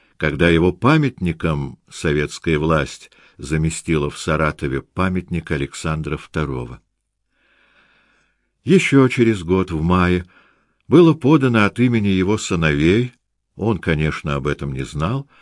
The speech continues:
прошение в самом что ни на есть пышном, душещипательном стиле.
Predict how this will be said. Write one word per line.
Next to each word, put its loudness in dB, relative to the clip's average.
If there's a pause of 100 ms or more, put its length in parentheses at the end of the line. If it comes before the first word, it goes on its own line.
(340)
прошение 2 (920)
в -20
самом -2
что -2
ни -2
на 0
есть 0
пышном, 2 (460)
душещипательном -2
стиле. -10